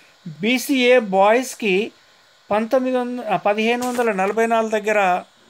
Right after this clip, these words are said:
బాయ్స్కి వస్తే గర్ల్స్కి కూడా అదే ర్యాంక్ దగ్గర కట్ అయింది. బీసీబీ బాయ్స్కి ఎనిమిది వందల తొమ్మిది వరకు వస్తే గర్ల్స్ కూడా ఎనిమిది వందల తొమ్మిదే.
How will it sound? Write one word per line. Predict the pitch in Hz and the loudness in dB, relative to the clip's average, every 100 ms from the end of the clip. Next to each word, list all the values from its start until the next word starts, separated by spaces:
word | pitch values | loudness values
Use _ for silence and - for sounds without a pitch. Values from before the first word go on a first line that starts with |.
| _ _ _ - | _ _ _ -8
బాయ్స్కి | 156 185 214 - | -2 0 0 -4
వస్తే | 190 - 190 170 - - - _ 165 | -6 -2 -2 -2 -8 -16 -20 _ -10
గర్ల్స్కి | 151 196 226 269 233 | 0 0 0 -6 -4
కూడా | 254 240 | 0 2
అదే | 202 202 226 | 2 4 2
ర్యాంక్ | 220 208 202 | 4 0 0
దగ్గర | 196 180 202 | -4 -2 -4
కట్ | 190 160 | -4 -4
అయింది. | 165 151 - - _ _ _ _ _ - - - _ 185 | -4 -4 -10 -20 _ _ _ _ _ -20 -20 -20 _ -12
బీసీబీ | 156 226 262 - 285 214 254 269 | -2 0 0 0 0 0 0 0
బాయ్స్కి | 196 202 220 254 - 233 | 2 4 4 2 -2 -2
ఎనిమిది | 208 220 | -2 0
వందల | 240 240 226 | 0 0 0
తొమ్మిది | 220 214 214 | -2 0 0
వరకు | 214 214 208 | 0 0 -4
వస్తే | 196 208 170 170 _ _ _ - 156 185 | -2 -2 -2 -6 _ _ _ -16 -4 -2
గర్ల్స్ | 208 247 | 0 -2
కూడా | 220 220 | 0 2
ఎనిమిది | 202 196 196 | 2 0 -2
వందల | 196 190 | 0 -2
తొమ్మిదే. | 170 175 170 170 170 | 0 -2 -2 -4 -6